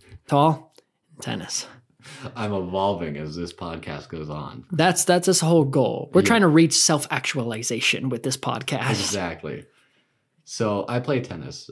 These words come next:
Speaker 2: um, and I made varsity this year, and I was
Speaker 1: Woohoo.
Speaker 2: very, I was very happy. I was like, "Hey, that's gonna look good on a college resume." <laughs> Um, but I was like, "Cool, you know, um, maybe I'll get team captain."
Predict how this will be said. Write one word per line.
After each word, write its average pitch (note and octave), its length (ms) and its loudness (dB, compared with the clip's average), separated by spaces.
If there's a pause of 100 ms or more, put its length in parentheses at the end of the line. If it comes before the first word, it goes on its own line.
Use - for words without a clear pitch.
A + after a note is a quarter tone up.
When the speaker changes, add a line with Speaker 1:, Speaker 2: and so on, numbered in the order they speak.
Speaker 2:
um, E2 560 -10 (180)
and F#2 120 -8
I F#2+ 80 -6
made F#2 200 -4
varsity A2+ 340 -4
this D#2 220 -8
year, - 280 -12 (100)
and D#2 140 -10
I D#3+ 100 0
was D3+ 100 8
Speaker 1:
Woohoo. F#3 280 10
Speaker 2:
very, - 200 -12
I E2+ 120 -8
was D#2 100 -10
very F#2+ 300 -4
happy. D#2 400 -6
I D2+ 80 -8
was D#2 200 -10
like, C#2+ 200 -10
"Hey, B2+ 420 -6 (160)
that's G#2+ 220 -8
gonna E2 180 -8
look D#2 160 -10
good E2 140 -8
on D2 120 -12
a C#2 60 -14
college B1+ 320 -12
resume." D2+ 460 -10 (320)
<laughs> F#2+ 80 -10 (1120)
Um, A#2+ 520 0 (400)
but A#2 200 0
I A#2+ 120 0
was G#2+ 140 0
like, G2+ 240 -2
"Cool, - 480 2 (760)
you G2+ 200 -2
know, A2 360 -4
um, E2+ 500 -8
maybe G2+ 320 -2
I'll G2 80 -2
get G2+ 180 -4
team F#2+ 220 -6
captain." G#2+ 460 -6